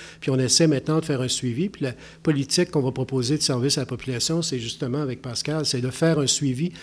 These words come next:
sur toutes les demandes ou les plaintes, que ce soit sur la location à court terme qu'ailleurs.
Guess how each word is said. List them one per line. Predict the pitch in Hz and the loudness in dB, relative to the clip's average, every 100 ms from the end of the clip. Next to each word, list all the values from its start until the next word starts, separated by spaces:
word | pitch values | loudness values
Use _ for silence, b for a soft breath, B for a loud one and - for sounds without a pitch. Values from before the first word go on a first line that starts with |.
| B B | B B
sur | - - | -2 -2
toutes | - 220 - | 0 2 6
les | 160 | 4
demandes | 139 131 151 147 | 6 4 2 2
ou | 131 | 0
les | 123 | -2
plaintes, | - 151 151 - | -2 4 4 4
que | 127 | 0
ce | 123 | -2
soit | - 151 139 | -2 0 -2
sur | 127 | -4
la | 120 | -4
location | 131 139 135 156 | -2 -2 -2 -2
à | 147 | -2
court | 127 | -4
terme | 147 147 | -4 -4
qu'ailleurs. | 139 123 135 196 | -4 -4 -4 -6